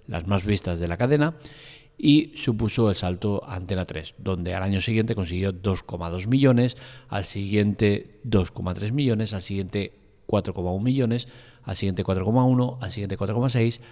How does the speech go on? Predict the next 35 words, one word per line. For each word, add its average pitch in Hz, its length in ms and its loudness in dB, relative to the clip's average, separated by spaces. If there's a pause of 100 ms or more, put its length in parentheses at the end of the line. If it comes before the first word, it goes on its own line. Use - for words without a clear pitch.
al 104 100 -8
siguiente 101 300 -2
seis 104 260 -2
coma 107 220 2
uno 104 240 2
y 101 100 0
al 92 60 -2
siguiente 101 380 -2
siete 107 360 -2
coma 92 180 -4
cinco, 104 400 -2 (340)
que 101 120 -2
fue 110 340 4
el 95 200 0
broche 101 360 4
de 85 140 -2
oro, 101 240 0 (260)
las 95 160 -10
campanadas 85 440 -4
del 87 100 -4
año 87 160 -2
pasado, 101 400 2 (420)
donde 135 240 8
consiguió 113 600 6
el 90 220 0
récord 101 340 2
histórico 98 480 0
de 92 240 0
la, 92 460 -2 (140)
eh, 92 160 -6
cadena. 104 440 4 (260)
Es 95 120 -12
decir, 98 320 0
Cristina 117 360 2
Pedroche 127 460 4